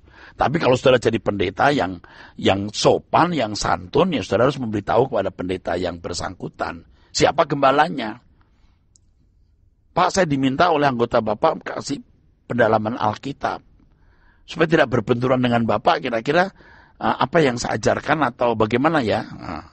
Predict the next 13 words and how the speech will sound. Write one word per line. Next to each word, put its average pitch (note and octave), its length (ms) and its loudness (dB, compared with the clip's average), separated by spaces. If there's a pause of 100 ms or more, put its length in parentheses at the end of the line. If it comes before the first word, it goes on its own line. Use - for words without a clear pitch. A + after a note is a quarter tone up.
(1600)
Atau D#3+ 240 4
kalau A3 160 4
saudara A#3+ 320 4
memang F#3 480 4 (1500)
ingin F#3 400 4
jemaat D3+ 400 2
itu, G3 240 2
ya E3+ 160 8
saudara B2 320 2
ambil A#2 240 2
saja, A2 400 0
tidak F#2 240 -2
masalah. - 720 -6